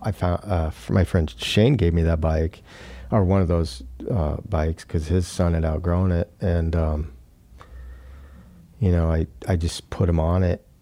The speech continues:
and he kinda figured it out on his own. Like, I didn't really have to do much. I just, he didn't know, even know how to turn around. I kinda showed him how to turn around,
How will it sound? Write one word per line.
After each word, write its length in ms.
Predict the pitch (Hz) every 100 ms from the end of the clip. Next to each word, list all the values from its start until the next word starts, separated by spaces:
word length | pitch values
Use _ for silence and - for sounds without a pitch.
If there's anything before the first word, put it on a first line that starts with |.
| _ -
and 100 | 90
he 60 | 95
kinda 220 | 160 135
figured 360 | - 98 92
it 120 | 87 87
out 220 | 85 87
on 100 | 85
his 140 | 78
own. 300 | 82 95 98
Like, 120 | 87 85
I 80 | 95
didn't 160 | 113
really 260 | 95 87 85
have 140 | 85
to 80 | 87
do 220 | 80 82 92
much. 300 | 85 85 95
I 100 | 92
just, 260 | 90 85 -
he 160 | - 113
didn't 160 | 143
know, 160 | 147 104
even 220 | 104 92
know 80 | 92
how 140 | 87 90
to 80 |
turn 300 | 76 - 104
around. 400 | 85 80 101 101
I 40 | 95
kinda 360 | - 135 170
showed 320 | - - 98 95
him 100 | 87
how 140 | 92
to 80 | 85
turn 320 | - 101 92
around, 580 | 80 76 73 - -